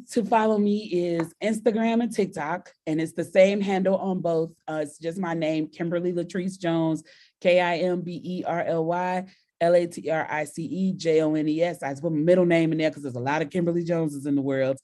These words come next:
Um, so I'm Kimberly Jones on both Instagram and TikTok. I'm Kim Latrice Jones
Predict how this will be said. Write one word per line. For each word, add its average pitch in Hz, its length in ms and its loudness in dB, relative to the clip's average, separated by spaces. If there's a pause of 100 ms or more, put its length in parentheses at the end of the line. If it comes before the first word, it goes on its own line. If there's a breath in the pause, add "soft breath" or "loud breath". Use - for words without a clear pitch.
(380 loud breath)
Um, 175 260 0
so 170 80 -2
I'm 165 140 0
Kimberly 208 360 0
Jones 185 520 2
on 165 220 -2
both 151 320 4 (200)
Instagram 180 600 4
and 151 180 0
TikTok. 226 600 -2
I'm 151 240 -2 (160)
Kim 240 540 4 (240 soft breath)
Latrice 160 500 -4
Jones 147 500 -2